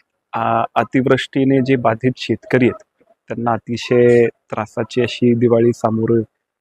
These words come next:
अ, जावं लागतंय. मला विश्वास आहे की आदरणीय देवेंद्र फडणवीस साहेबांच्या नेतृत्वामध्ये सरकारने बत्तीस हजार कोटीची मदत जाहीर केलेली आहे आणि, अ,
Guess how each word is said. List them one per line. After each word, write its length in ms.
अ, 80
जावं 300
लागतंय. 360
मला 180
विश्वास 560
आहे 80
की 80
आदरणीय 460
देवेंद्र 460
फडणवीस 340
साहेबांच्या 560
नेतृत्वामध्ये 760
सरकारने 840
बत्तीस 360
हजार 300
कोटीची 400
मदत 220
जाहीर 320
केलेली 460
आहे 520
आणि, 440
अ, 380